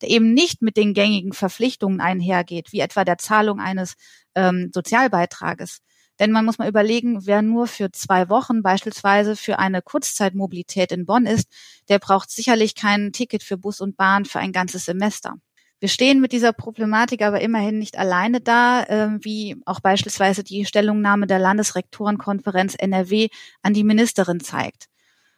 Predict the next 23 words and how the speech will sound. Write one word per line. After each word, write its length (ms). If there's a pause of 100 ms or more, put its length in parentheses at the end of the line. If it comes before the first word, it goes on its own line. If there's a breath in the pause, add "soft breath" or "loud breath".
Und 120
wenngleich 400
wir 80
hoffen, 280
dass 140
es 140
hier 160
langfristig 640
gesehen 340
zu 120
einer 200
Änderung 460
des 180
Hochschulgesetzes 1080
kommt, 360 (420 soft breath)
hilft 200
uns 100
das 160
im 100
Moment 380
natürlich 460
reichlich 400
wenig, 400